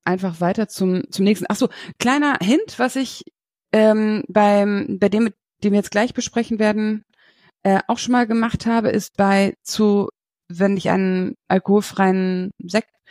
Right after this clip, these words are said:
oder Sparkling hatte, wir, wir sprechen ja heute auch nicht nur über alkoholfreie Sektsorten, sondern überhaupt alkoholfreie Bubbles, kann man eigentlich sagen. Also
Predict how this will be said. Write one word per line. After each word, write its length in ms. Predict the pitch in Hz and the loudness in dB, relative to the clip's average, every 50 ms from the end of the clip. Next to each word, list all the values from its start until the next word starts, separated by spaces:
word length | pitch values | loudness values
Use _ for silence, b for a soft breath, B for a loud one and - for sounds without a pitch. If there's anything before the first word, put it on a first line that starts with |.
| b b b b b b b b b b b | b b b b b b b b b b b
oder 240 | - - 185 180 175 | -2 0 0 0 0
Sparkling 500 | - - 190 202 214 - 220 214 214 202 | 0 -2 -2 -2 -2 -4 -4 -2 -2 -2
hatte, 300 | 208 - 214 214 196 175 | -2 -2 -2 -2 0 2
wir, 180 | 185 196 - - - | 2 2 0 0 0
wir 120 | 175 202 | -2 -2
sprechen 280 | - - 214 233 247 240 | 0 0 0 0 2 2
ja 80 | 208 | 2
heute 200 | 220 226 - 214 - | 2 0 0 0 -2
auch 100 | 214 220 | -2 -2
nicht 160 | 226 196 - | -2 -4 -4
nur 160 | 220 226 226 | -4 -4 -4
über 260 | - 202 185 196 190 - | -4 -4 -2 -2 -2 -2
alkoholfreie 680 | - 185 - 185 196 202 - - 196 185 185 180 180 - - | -2 -2 0 0 0 0 0 -2 -2 0 2 2 0 -2 -4
Sektsorten, 920 | 165 160 190 208 - _ - - - - 165 156 165 170 175 - - 190 | -4 0 0 0 -2 _ -16 -18 -16 -12 -6 -2 2 2 2 2 0 0
sondern 300 | 180 185 180 180 175 175 - _ _ _ _ | 0 0 0 2 0 -2 -2 _ _ _ _
überhaupt 400 | - 175 190 180 185 196 - - | -6 -2 -2 -2 -2 -2 -4 -2
alkoholfreie 640 | 170 180 - 185 190 190 - - 180 175 170 165 160 | -4 -2 0 0 0 0 0 0 0 2 2 0 0
Bubbles, 480 | 151 - 165 160 156 143 135 - - | 0 0 0 2 2 0 0 -2 -4
kann 100 | - 139 | -4 -4
man 140 | 139 131 - | -4 -4 -4
eigentlich 280 | 82 92 87 104 143 - | -2 -2 -2 -2 -2 -2
sagen. 280 | - - - 123 - B B B B B | -2 -4 -4 -4 -6 B B B B B
Also 280 | B 170 170 185 175 | B 0 2 2 0